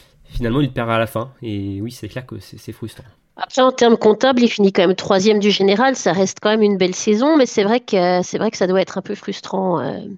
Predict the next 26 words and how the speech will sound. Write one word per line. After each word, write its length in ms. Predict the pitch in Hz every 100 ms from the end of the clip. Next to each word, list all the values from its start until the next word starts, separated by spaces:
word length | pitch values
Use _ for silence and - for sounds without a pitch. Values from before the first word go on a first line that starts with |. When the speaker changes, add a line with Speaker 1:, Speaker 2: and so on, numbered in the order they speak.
| _ -
Speaker 2:
effectivement, 640 | - 196 - 196 180 185
de, 460 | 185 175 170 165 170 175 190 185 _ _ _ -
de 40 |
pas 160 | - 220
être 120 | 226
monté 240 | 208 214
sur 180 | 196 196
le 80 | 180
podium, 540 | - 190 180 196 190
euh, 160 | 160 165
au 80 | 170
J 260 | - 170
O, 200 | 165 214 - - - - - - - -
d'avoir 240 | 208 208
perdu 300 | 254 233 247
le 40 |
dossard, 380 | 214 226 - 220
comme 160 | 240 214
tu 140 | 202
dis, 120 | 196
alors 240 | 240 202 196
que, 380 | 208 175 175 180 -
qu'il 120 | 214
était 180 | 220 220
pour 200 | 202 196
lui. 240 | 196 247